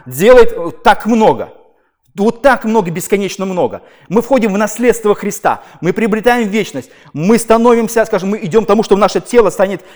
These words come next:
красивым и преображённым, и сто-, ста-, перестанет болеть, и мы будем только жить, а, как веганы. Да, вот про кузнечика. Вы знаете, что кузнечик был веганом или нет? В траве сидел кузнечик,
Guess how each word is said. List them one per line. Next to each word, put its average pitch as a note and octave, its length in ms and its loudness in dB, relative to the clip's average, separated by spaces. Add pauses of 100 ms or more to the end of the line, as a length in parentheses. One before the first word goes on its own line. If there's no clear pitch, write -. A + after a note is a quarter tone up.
(140)
красивым G3 640 -4
и F#3 80 -10
преображённым, F3+ 600 -2
и E3 100 -12
сто-, A3 240 -6
ста-, G#3 180 0 (240)
перестанет F#3 500 -2
болеть, F3+ 360 2
и F3 40 -4
мы F3+ 200 -6
будем F3 240 -6
только F3 260 -4
жить, E3 220 -4 (260)
а, D3 240 0
как D3 220 -4
веганы. D3 460 -4 (500)
Да, G#3+ 180 2
вот E3+ 140 -2
про F3 100 -4
кузнечика. E3+ 420 -6
Вы C#3+ 60 -2
знаете, A3+ 220 -4
что A#3 100 -8
кузнечик F#3 400 -8
был F#3 340 -6
веганом B2 440 -4 (160)
или C3 100 -14
нет? C3+ 220 -14 (2000)
В - 60 -20
траве A3+ 340 2
сидел F3+ 260 0
кузнечик, G#3+ 600 -4